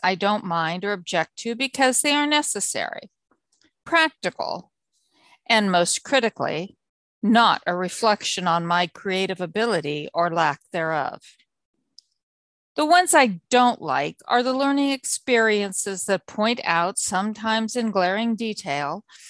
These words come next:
what I perceive as my shortcomings or failings as a writer. I often think of a line from Up the Down Staircase when the young teacher comes to the principal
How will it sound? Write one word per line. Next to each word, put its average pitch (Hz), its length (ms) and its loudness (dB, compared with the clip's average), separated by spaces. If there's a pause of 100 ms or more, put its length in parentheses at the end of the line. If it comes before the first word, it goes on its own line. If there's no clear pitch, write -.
(280)
what 311 160 2
I 311 140 4
perceive 277 640 0
as 202 160 -6
my 214 160 2
shortcomings 180 840 -4
or 214 80 -4
failings 165 640 2
as 165 140 -6
a 185 60 -8
writer. 180 540 -2 (1040)
I 277 140 6
often 311 300 4
think 294 180 0
of 277 80 0
a 269 80 6
line 214 440 4
from 196 260 -2
Up 202 180 0
the 226 80 0
Down 220 320 0
Staircase 180 840 -2
when 220 180 0
the 214 80 2
young 226 300 4
teacher 226 420 -4
comes 208 360 -2
to 254 100 2
the 220 120 -2
principal 185 800 -2